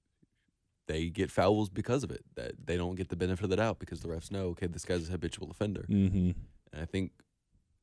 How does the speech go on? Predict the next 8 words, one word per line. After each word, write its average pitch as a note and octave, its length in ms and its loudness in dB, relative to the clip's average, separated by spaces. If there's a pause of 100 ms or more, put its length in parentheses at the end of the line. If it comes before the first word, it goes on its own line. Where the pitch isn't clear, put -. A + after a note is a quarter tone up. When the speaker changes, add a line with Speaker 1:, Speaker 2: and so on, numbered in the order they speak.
(380)
Speaker 1:
fair G2 260 8
or G2 80 6
unfair, G#2+ 420 4
Jalen F2+ 440 0 (220)
kinda F#2 160 -4
gets F2 260 -4
that G2 240 2 (340)
moniker. G#2+ 480 0